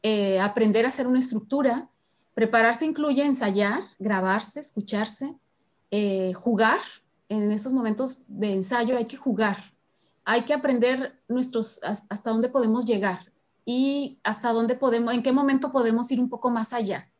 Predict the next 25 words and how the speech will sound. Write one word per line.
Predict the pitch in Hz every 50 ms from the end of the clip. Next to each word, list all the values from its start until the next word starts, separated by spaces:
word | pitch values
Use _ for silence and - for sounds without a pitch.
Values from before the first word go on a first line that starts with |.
| _ _ _ _ _ _ _ _ _ _ _ _
Digamos | - 220 233 233 226 240 269 -
que | 370
prepararse | - 269 262 240 220 226 220 220 - 254 254 - _ _ _
tendría | _ 226 233 220 220 240 240
que | - 294
ver | 277 277
mucho | 269 262 269 269 262 285 - _ _
con | - 247 226
la | 214
seguridad | 202 - 226 202 208 196 190 190 196 208 214 214 -
que | 254
se | - - 214
va | 202
a | 190 190
proyectar, | - 202 202 190 175 - - - - - - - _ _ _ _ _ _
¿no? | - 190 226 - - - _ _ _ _ _ _ _ _ _ _ _
Ese | - 208 233 226
sería | 240 226 226
el | 220 220
punto | 233 214 220 226
número | 226 220 226 220 214 202
uno. | 196 185 180 170 - - _ _ _ _ _ _ - - - - - _ -
El | 226 240 247 233 220
segundo | - 247 240 269 311 339 381 381
punto | 381 370 370 359 302 - 262 262 339 - - -